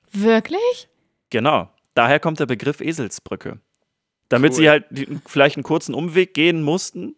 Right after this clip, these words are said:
Speaker 2: aber trotzdem ans Ziel gekommen sind. Und das
Speaker 1: Ja.
Speaker 2: ist ja eigentlich auch das, was Eselsbrücken quasi
Speaker 1: Ausmacht.
Speaker 2: machen. Also
Speaker 1: Ja.
Speaker 2: die, die, man, man merkt sich ja irgendwas anderes, was damit vielleicht gar nichts zu tun hat, sondern einfach nur irgendwie einen anderen Spruch oder so, nimmt den Umweg,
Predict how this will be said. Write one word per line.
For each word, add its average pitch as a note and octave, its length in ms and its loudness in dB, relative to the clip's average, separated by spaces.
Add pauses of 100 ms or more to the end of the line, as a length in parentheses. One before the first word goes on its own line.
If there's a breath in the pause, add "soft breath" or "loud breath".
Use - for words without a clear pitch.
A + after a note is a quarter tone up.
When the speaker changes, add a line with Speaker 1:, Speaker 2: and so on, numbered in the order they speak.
Speaker 2:
aber C3 180 2
trotzdem D#3 340 0
ans C#3+ 180 -6
Ziel G3+ 140 -4
gekommen A#2+ 300 0
sind. G2+ 200 -6
Und - 100 -4
das A3+ 140 2
Speaker 1:
Ja. G#3+ 60 0
Speaker 2:
ist G#3+ 80 0
ja - 60 -2
eigentlich C3+ 240 -2
auch B2+ 100 -2
das, - 240 -2
was B2+ 360 -4
Eselsbrücken A#2+ 760 -4 (720)
quasi - 240 0
Speaker 1:
Ausmacht. G3+ 100 0 (160)
Speaker 2:
machen. B2 160 -4
Also A2+ 240 0
Speaker 1:
Ja. G#2+ 60 -2
Speaker 2:
die, A#2 200 -2
die, A2+ 300 -2
man, A2+ 220 -4
man A2 180 -2
merkt B2 220 2
sich D#3+ 140 -6
ja D#3+ 60 0
irgendwas D3 320 0
anderes, E3 440 -2
was C#3+ 140 -6
damit C3+ 260 -2
vielleicht A#2+ 260 -4
gar A2+ 140 -4
nichts A2 180 -8
zu - 60 -10
tun D#3+ 240 -4
hat, D3 160 -2
sondern A#2+ 340 -4 (480 loud breath)
einfach A#2 260 -8
nur A#2+ 140 -6
irgendwie A2 220 -6
einen G#2 80 -6
anderen G2+ 320 -6
Spruch - 320 -4
oder D#3 240 -2
so, D3+ 180 -4
nimmt D3 280 -4
den C3+ 140 0
Umweg, D#3 460 -6